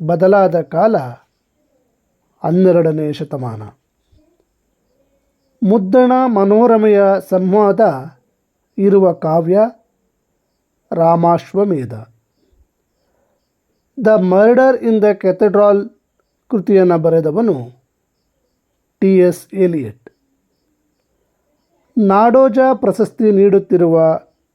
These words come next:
ವಿಶ್ವವಿದ್ಯಾನಿಲಯ ಕನ್ನಡ ವಿಶ್ವವಿದ್ಯಾನಿಲಯ. ಸಿಂಹಾವಲೋಕನ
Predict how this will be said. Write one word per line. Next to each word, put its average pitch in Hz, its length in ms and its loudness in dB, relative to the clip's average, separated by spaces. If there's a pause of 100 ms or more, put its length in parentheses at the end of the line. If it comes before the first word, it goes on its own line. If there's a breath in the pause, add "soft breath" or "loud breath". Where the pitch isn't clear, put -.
(160)
ವಿಶ್ವವಿದ್ಯಾನಿಲಯ 180 1120 0 (1200)
ಕನ್ನಡ 185 440 0
ವಿಶ್ವವಿದ್ಯಾನಿಲಯ. 160 1120 -4 (2250)
ಸಿಂಹಾವಲೋಕನ 240 1000 2